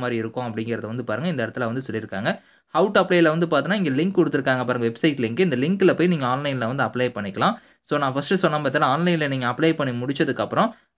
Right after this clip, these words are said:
அப்ளிகேஷன் வந்து நீங்க பிரிண்ட் எடுத்துட்டு, உங்களோட சர்டிஃபிகேட்ஸ்லாம் இணைச்சு தான் நீங்க சென்ட் பண்ண போறீங்க. இதுல வந்து பாருங்க, ஃபீஸுமே வந்து சொல்லியிருக்காங்க. அதாவது பார்த்தோன்னா, எஸ் சி, எஸ் டி, பி டபிள்யூ டி கேட்டகரி, so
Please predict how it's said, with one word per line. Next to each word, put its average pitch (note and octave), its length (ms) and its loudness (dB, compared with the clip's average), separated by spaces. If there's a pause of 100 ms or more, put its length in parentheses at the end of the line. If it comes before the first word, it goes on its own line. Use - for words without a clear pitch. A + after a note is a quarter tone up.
(100)
அப்ளிகேஷன் F#3+ 520 2
வந்து E3 160 0
நீங்க D3 200 -2
பிரிண்ட் D#3 280 0
எடுத்துட்டு, C3+ 280 0
உங்களோட D3 280 2
சர்டிஃபிகேட்ஸ்லாம் D3 600 -2
இணைச்சு C#3 260 -2
தான் E3+ 120 2
நீங்க B2+ 180 -2
சென்ட் B2+ 180 -2
பண்ண C3 200 0
போறீங்க. A2 260 -2 (420)
இதுல C#3 200 2
வந்து F3+ 180 0
பாருங்க, E3 280 2
ஃபீஸுமே G#3+ 460 -2
வந்து F3 180 4
சொல்லியிருக்காங்க. C#3+ 500 2
அதாவது D3 300 -2
பார்த்தோன்னா, C3 240 0 (180)
எஸ் C3+ 160 -2
சி, G#3 80 -2 (140)
எஸ் D#3+ 160 -4
டி, E3+ 60 4 (120)
பி E3+ 160 8
டபிள்யூ D#3 240 2
டி C#3+ 40 -2 (100)
கேட்டகரி, B2+ 360 0 (420)
so D3+ 120 2